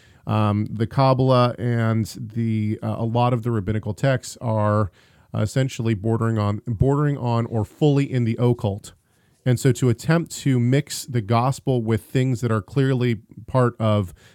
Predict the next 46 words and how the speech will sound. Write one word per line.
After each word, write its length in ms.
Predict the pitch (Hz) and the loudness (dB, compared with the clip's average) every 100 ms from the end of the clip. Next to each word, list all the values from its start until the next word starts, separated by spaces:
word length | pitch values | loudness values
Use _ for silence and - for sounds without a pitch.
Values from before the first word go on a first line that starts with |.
| _ | _
Kabbalistic 600 | - 123 120 117 - 117 - | 2 2 4 0 0 -6 0
and 220 | 120 113 - | 0 0 2
occult 480 | 120 - 123 113 | 2 2 0 0
practice, 640 | - 120 120 - 98 98 - _ _ _ - | -2 0 0 -2 -6 -6 -10 _ _ _ 0
in 160 | 127 | 2
my 200 | 123 143 | 4 2
opinion, 500 | 175 - 131 120 117 - | 0 2 2 2 0 0
are 160 | 113 | 0
things 300 | 107 123 117 | 2 0 0
that 80 | 113 | 0
essentially 440 | 113 113 104 113 104 | 0 0 -2 0 0
differ. 400 | 110 98 107 - | 0 -2 -4 0
And 220 | 123 120 | 0 4
that 200 | 135 143 | 2 2
makes 260 | 156 147 151 | -2 -2 -2
me 80 | |
wonder 320 | 135 131 120 120 | 0 0 2 0
about 400 | 107 113 107 107 | 2 0 0 -4
the 80 | |
validity 680 | 98 110 117 123 123 127 127 | -2 0 0 0 0 -2 -2
of 160 | 113 104 | -2 -4
the 80 | |
gospel 400 | 107 107 107 - | -2 -2 -2 -4
message. 460 | 107 104 98 - - | -2 -2 -2 -8 -6
In 160 | 123 127 | -2 0
other 140 | 131 | 2
words, 200 | 127 110 | 0 0
is 240 | 135 123 | 0 0
this 180 | 123 151 | 0 -4
the 120 | - | -4
gospel 420 | 143 135 131 - 123 | -4 -4 -4 -2 0
that, 200 | 117 - - - - - | 0 -2 -16 -20 -16 -2
that, 220 | 113 - | 0 0
uh, 240 | - 110 104 | -4 -2 0
Paul 400 | - 123 135 143 | 0 2 0 0
preached, 420 | - 147 147 - | -2 -2 -2 -2
or 140 | 120 | -2
is 140 | 113 113 | 0 0
it 160 | 113 104 | -4 -4
a 100 | 107 | -4
different 320 | 117 107 101 | -2 -4 -2
gospel? 360 | 104 101 104 87 | 0 0 -4 -2
That's 360 | 127 170 - | 0 0 -2
what 100 | 139 | -8
concerns 480 | 123 120 - 113 101 | -4 -4 -2 -2 -2
me. 220 | 104 98 | -6 -10